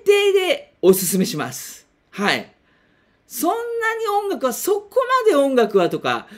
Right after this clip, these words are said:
いや別にバンドとかやってないなとかっていう人は、まあ、見てもちょっと、まあ、成功者の苦悩と楽しみと、みたいな、そうい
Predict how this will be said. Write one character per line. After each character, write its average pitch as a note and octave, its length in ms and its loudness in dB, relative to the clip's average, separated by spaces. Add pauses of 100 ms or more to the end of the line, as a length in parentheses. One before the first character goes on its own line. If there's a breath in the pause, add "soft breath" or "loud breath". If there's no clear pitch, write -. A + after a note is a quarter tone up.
(160 loud breath)
い - 40 -4
や F4+ 80 0
別 D#4 280 -6
に A3 40 -8
バ B3+ 120 0
ン G4 40 0 (220)
ド A#4 80 0
と A#4 140 -2
か G4 100 4
や C4 120 6
っ B3+ 80 -6
て E4+ 120 -6
な E4+ 140 0
い C4 40 0
な G#3 200 0
と F#3+ 160 -4
か E3+ 80 0
っ E3 80 -10
て D#3 80 -6
い D#3 80 0
う - 20 -2
人 D#3 160 -4
は、 C#3+ 340 -4 (800 soft breath)
ま - 140 -8
あ、 - 40 -8 (440)
見 B3 260 -8
て - 220 -8
も G3+ 180 -8
ち G3+ 180 -12
ょ A#3+ 60 -10
っ A3+ 60 -18 (180)
と、 E3 560 -4 (160)
ま G#3 140 -6
あ、 - 80 -8
成 D4 540 -6
功 F4 420 -4
者 A#3+ 240 -6
の F3+ 240 -6 (180)
苦 C#4+ 300 -8
悩 B3+ 360 -2
と D3+ 480 -2
楽 G#3 300 -4
し B3+ 200 -10
み G#3 280 -4 (320)
と、 C3 560 -2
み C#3 180 -8
た C#3 140 -4
い B2+ 100 -4
な、 A#2+ 360 -10 (2250 loud breath)
そ G#3 380 2
う G#3 40 0
い G3+ 60 -2